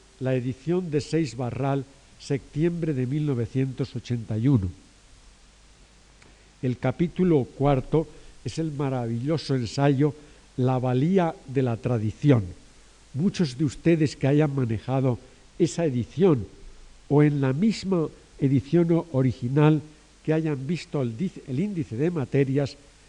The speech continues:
habrán visto que se lee La valla de la tradición, una errata monumental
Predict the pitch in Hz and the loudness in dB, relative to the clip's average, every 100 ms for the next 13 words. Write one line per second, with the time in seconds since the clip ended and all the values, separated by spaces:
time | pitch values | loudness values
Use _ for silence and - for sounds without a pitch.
0 | - - - 117 131 180 175 208 - 185 | -20 -20 -14 -6 -4 -2 -2 -6 -4 -6
1 | - - 139 156 180 - - - - 139 | -6 -6 -2 0 0 -2 -20 -12 -4 -2
2 | 127 139 208 233 226 214 208 - - 123 | 0 2 2 2 0 -2 -2 -8 -8 -4
3 | 139 143 - 147 127 117 - 202 135 101 | -2 -4 -4 -4 -2 -4 -4 -2 -2 -4
4 | - - - - - - - 160 233 170 | -12 -20 -20 -20 -20 -20 -6 -2 2 2
5 | - 175 185 180 143 147 180 185 127 113 | 2 -2 -2 -2 -4 -4 -4 -4 -6 -6
6 | - 151 147 | -2 0 0